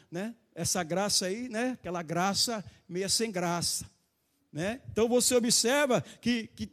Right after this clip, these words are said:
isso acontece, irmãos, também dentro da igreja, a cilada de Satanás,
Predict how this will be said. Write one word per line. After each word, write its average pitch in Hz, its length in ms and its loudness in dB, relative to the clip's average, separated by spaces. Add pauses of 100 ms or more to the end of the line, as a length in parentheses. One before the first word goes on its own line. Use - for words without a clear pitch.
(160)
isso 285 380 4
acontece, 294 640 2
irmãos, 226 300 0
também 254 320 0
dentro 294 360 4
da 311 140 0
igreja, 269 460 2
a 214 40 0
cilada 294 640 4
de 311 120 2
Satanás, 311 1000 -4